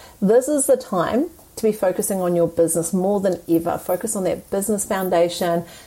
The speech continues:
making sure that everything's strong and working, because it's the photographer who does that, who's focusing on their business more so than their actual photography, or as much as what they do on their photography. Obviously, don't drop that. That's the photographer who's gonna come out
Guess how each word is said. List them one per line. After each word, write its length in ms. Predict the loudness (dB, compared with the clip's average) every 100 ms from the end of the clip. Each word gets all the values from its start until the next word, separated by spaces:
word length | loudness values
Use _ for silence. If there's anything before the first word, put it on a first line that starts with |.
| -6
making 320 | 0 0 0
sure 100 | 0
that 140 | 0 0
everything's 380 | 0 0 -2 -4
strong 680 | -8 -2 2 4 4 2
and 320 | -2 -4 -2
working, 580 | 2 2 0 0 0 0 -4 -20 -20 -10
because 440 | -6 -4 0 0 0
it's 140 | 0
the 100 | -2
photographer 580 | -4 -6 -2 0 2 0
who 160 | 0 0
does 320 | 2 0 0
that, 420 | 0 2 2 -2 -8 -20 -20 -10
who's 180 | -6 -2
focusing 420 | -2 -2 -2 -4
on 160 | -2 -2
their 120 | -2
business 680 | -4 -2 0 0 -2 -2 0
more 180 | 0
so 240 | 0 0 0
than 220 | 0 0
their 200 | 0 0
actual 300 | -2 -2 -6
photography, 560 | -6 -6 -4 -4 0 2
or 180 | 2
as 200 | 2 0
much 260 | 0 -2 -2
as 160 | -2 0
what 80 |
they 100 | -2
do 140 | 0 2
on 80 | 2
their 80 |
photography. 580 | 0 -2 -2 -2 0 0
Obviously, 380 | 0 0 -2 -2
don't 260 | 0 0 0
drop 220 | -2 0
that. 300 | 0 0 -2 -18 -20 -20 -14 -2
That's 240 | 0 2
the 80 | 0
photographer 380 | 2 2 2 0
who's 160 | 0
gonna 160 | -2 -6
come 240 | -6 -4
out 260 | -2 -2 -4